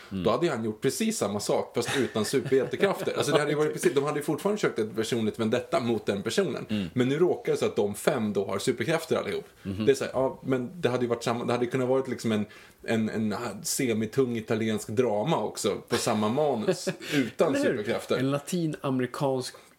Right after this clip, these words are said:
Speaker 1: såpa.
Speaker 2: Ja. Ja.
Speaker 1: El Fantastico.
Speaker 2: Ja, eller hur? El
Speaker 1: Folk-
Speaker 2: Fantastico catorce!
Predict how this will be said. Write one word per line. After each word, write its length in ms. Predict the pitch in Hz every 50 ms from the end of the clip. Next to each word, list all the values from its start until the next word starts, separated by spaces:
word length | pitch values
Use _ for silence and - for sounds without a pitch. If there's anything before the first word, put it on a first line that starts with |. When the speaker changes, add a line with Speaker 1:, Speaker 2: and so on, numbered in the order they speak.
| _ _ _
Speaker 1:
såpa. 680 | - - - - - 117 101 80 - - - - - - - - _ _
Speaker 2:
Ja. 300 | - 139 117 - - - - _ _ _ _ _ _ _ _
Ja. 360 | - 139 143 110 - - - - _ _ _ _ _ _ _ - -
Speaker 1:
El 180 | - 117 123 -
Fantastico. 680 | - 101 92 - - 139 147 - - 117 - - - - - - - - - - _ _
Speaker 2:
Ja, 200 | - 175 170 165
eller 160 | 160 160 156 156
hur? 240 | 147 117 98 - - - _ _ _ _ _ _ _ _ _ -
El 140 | - 101 98
Speaker 1:
Folk- 120 | - 117 104 98
Speaker 2:
Fantastico 420 | 117 - 170 170 - 151 107 107 101
catorce! 500 | - 101 - - 190 226 208 - -